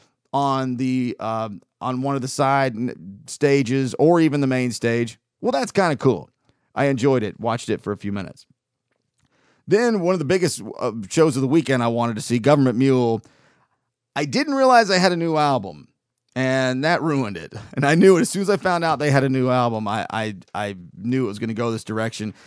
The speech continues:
And I'm not mad about it, and I'm not the guy who can't listen to new music from bands I like. I totally am. Except for with Mule, I wanted, I wanted an old school rock set.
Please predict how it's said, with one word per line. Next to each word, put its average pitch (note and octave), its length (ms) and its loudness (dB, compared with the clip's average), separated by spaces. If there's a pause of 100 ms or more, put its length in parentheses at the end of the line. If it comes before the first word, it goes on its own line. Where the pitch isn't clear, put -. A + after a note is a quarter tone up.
(100)
And C#3 80 2
I'm F3+ 60 2
not E3+ 180 0
mad D3 280 0
about C3+ 240 0
it, C#3 60 0
and A2 100 -8
I'm D3 160 -2
not D#3 260 -2
the C3+ 60 -6
guy B2+ 340 0
who A#2+ 100 -2
can't A#2+ 300 -4
listen A2 280 -6
to G#2+ 80 -4
new A2+ 180 -2
music A2+ 380 -2
from G2+ 160 -8
bands A2+ 280 -4
I G2+ 80 -4
like. G#2 280 -2
I G#2+ 120 -2
totally A2 400 0
am. G#2+ 320 -6 (480)
Except - 500 -8
for E3+ 120 -8
with D#3 180 -4
Mule, D#3 480 -2
I C#3 300 -4
wanted, C#3+ 380 -2
I B2 100 -2
wanted C#3+ 280 0
an C3 80 -4
old B2+ 220 -2
school A#2+ 340 -4
rock B2 300 0
set. A#2 400 -4